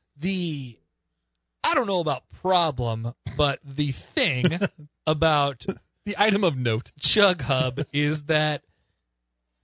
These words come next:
Speaker 1: their logo, therefore all of their signs,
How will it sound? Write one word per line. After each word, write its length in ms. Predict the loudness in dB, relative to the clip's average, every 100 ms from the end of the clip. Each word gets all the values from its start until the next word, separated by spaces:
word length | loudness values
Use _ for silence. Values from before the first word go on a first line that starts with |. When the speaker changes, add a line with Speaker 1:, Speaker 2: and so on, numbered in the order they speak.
| _ _
Speaker 1:
their 840 | -16 -4 0 2 2 2 2 -2 -4 _ _ _ _ _ _ _ _ _
logo, 880 | -10 -2 2 4 4 2 2 0 -2 _ _ -4
therefore 540 | 0 2 0 0 0 0
all 300 | -2 0 0
of 120 | -2
their 140 | -2
signs, 880 | 0 0 2 2 0 -4 -6 -10 -10